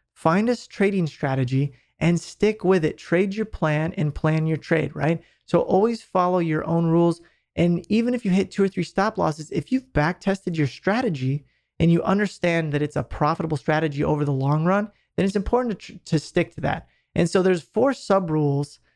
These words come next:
to this, this choose your plan and stick to it. And the first rule is do not get fomo. What is fomo? fomo is the fear of missing out.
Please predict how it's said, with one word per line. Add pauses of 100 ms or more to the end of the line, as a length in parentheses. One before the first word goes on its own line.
(180)
to
this,
this
choose
your
plan
and
stick
to
it.
And
the
first
rule
is
do
not
get
fomo. (480)
What
is
fomo? (100)
fomo
is
the
fear (220)
of
missing
out.